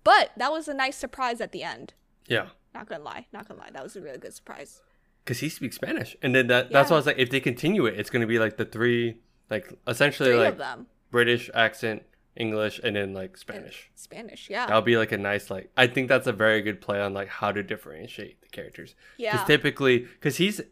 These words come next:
Speaker 2: they kept it kinda similar, like, he's a cab, cab driver,
Speaker 1: Mm-hmm.
Speaker 2: and I think they just, I don't remember him being, I don't think he was Hispanic, though, so.
Speaker 1: I don't think so, but I think Oscar wanted him to be Hispanic.
Speaker 2: Yeah,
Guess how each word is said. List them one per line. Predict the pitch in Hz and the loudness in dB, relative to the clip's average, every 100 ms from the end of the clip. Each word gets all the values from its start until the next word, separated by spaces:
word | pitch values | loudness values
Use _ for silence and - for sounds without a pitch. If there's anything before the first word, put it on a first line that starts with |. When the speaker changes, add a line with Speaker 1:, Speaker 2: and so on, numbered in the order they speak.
| _ | _
Speaker 2:
they | 143 147 | -6 0
kept | 190 214 | 0 0
it | 311 | -4
kinda | - 135 139 - - | 2 4 6 2 -10
similar, | - 123 139 123 | -4 -2 2 0
like, | 101 101 | 0 -4
he's | 120 | -6
a | 117 | -2
cab, | 113 110 110 - _ - | 4 4 4 -6 _ 0
cab | 113 | 0
driver, | 113 101 104 113 - _ _ - _ _ | 2 -2 -2 -4 -8 _ _ -20 _ _
Speaker 1:
Mm-hmm. | - | 0
Speaker 2:
and | 113 107 107 98 - _ | 4 6 4 2 -8 _
I | 117 | 0
think | 123 | 2
they | 120 | 2
just, | 113 117 - | 0 -4 -8
I | 120 | -6
don't | 156 | -4
remember | 139 135 131 | 0 2 2
him | 127 117 | 0 0
being, | 117 110 101 98 - _ _ | 0 0 -6 -10 -14 _ _
I | 123 | -18
don't | 127 | -14
think | 147 | -14
he | 120 | -10
was | 101 | -12
Hispanic, | 95 - 104 104 | -12 -16 -16 -16
though, | - 82 123 - _ _ | -14 -14 -16 -20 _ _
so. | - 110 107 - _ _ _ _ _ _ _ - - - | 0 0 0 -4 _ _ _ _ _ _ _ -20 -20 2
Speaker 1:
I | 294 | 4
don't | 415 392 | 4 2
think | 392 | -4
so, | - 294 | -2 0
but | 285 | 0
I | |
think | 320 - | -2 -4
Oscar | 254 277 - 285 | -2 -2 -2 -2
wanted | 262 220 233 240 247 240 240 247 _ _ _ _ _ _ | -2 -2 -4 -2 -2 0 -2 -8 _ _ _ _ _ _
him | 247 208 | -14 -12
to | 214 | -14
be | 180 | -12
Hispanic. | 220 208 - - - - _ _ _ | -12 -14 -18 -20 -20 -20 _ _ _
Speaker 2:
Yeah, | - - | -10 -10